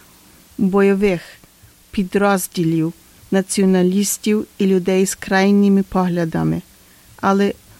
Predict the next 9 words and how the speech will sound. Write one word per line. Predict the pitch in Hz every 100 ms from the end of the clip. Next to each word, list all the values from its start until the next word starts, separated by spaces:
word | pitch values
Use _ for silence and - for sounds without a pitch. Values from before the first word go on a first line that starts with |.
| -
озброєних | 196 180 175 202 214 220 226 220 -
автоматичною | 196 190 190 180 196 202 - 196 185
зброєю. | 180 180 185 175 170 160 156 - _ _ - - - - -
Тому | 208 214 220
за | 233
спиною | - - 220 220 214 208
сил | - - 196 190 -
самооборони | - 202 190 - 190 196 196 196 196
Криму, | 190 196 185 175